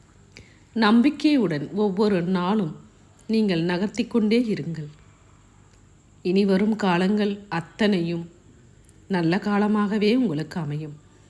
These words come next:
அதுவும் வசந்த காலமாக, வாசனை உள்ள மலர்களைப் போன்ற, சூரிய ஒளி போன்ற பிரகாசமாக உங்கள் வாழ்க்கை அமையப் போகிறது.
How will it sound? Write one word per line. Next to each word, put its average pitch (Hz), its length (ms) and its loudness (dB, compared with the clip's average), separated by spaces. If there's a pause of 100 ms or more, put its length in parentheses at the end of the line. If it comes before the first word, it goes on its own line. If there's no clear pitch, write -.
(200)
அதுவும் 170 520 -2 (160)
வசந்த 185 440 -4
காலமாக, 190 640 -4 (580)
வாசனை 240 640 4
உள்ள 240 400 2 (600)
மலர்களைப் 240 640 2
போன்ற, 185 520 -2 (520)
சூரிய 285 540 4
ஒளி 165 220 0
போன்ற 185 680 -2
பிரகாசமாக 190 1000 0
உங்கள் 185 360 -2
வாழ்க்கை 165 540 -4
அமையப் 175 360 -4
போகிறது. 151 500 -8